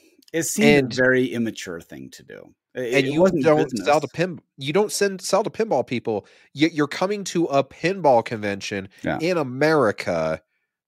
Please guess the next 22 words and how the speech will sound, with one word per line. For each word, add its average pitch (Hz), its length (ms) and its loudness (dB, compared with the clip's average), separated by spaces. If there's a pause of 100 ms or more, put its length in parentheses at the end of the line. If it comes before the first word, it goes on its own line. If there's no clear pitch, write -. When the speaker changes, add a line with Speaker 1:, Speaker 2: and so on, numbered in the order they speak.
(140)
Speaker 2:
to 117 220 -4
sell 120 500 2 (140)
your 98 340 -2
product. 82 800 -4
Speaker 1:
Right. 82 220 -6 (200)
Speaker 2:
Get 147 200 2
outta 80 220 -4
here. 71 300 -16 (520)
Speaker 1:
I, 139 160 -4 (100)
I'm 170 200 2
Speaker 2:
Like, 131 120 4
the 127 60 -2
Speaker 1:
willing. 139 260 -2 (300)
I, 117 140 -14 (280)
I, 113 300 -2
I'm 135 140 2
sure 175 240 2
I'll 127 100 6
be 107 140 -4
at 85 120 -8
Pinball 82 320 -10
Expo. 53 340 -20